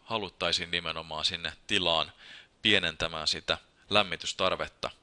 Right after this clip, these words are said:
Toki toimistorakennuksissa, kuten tässäkin esimerkissä, tilanne on sellainen, että siellä harvemmin tarvitsee auringon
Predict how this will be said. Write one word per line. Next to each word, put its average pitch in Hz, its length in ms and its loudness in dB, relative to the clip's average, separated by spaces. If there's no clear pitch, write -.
Toki 123 460 4
toimistorakennuksissa, 98 1200 2
kuten 90 240 -8
tässäkin 104 400 4
esimerkissä, 85 720 0
tilanne 98 340 4
on 90 100 -2
sellainen, 95 460 6
että 85 220 -2
siellä 95 260 4
harvemmin 92 580 0
tarvitsee 90 760 2
auringon 95 440 -4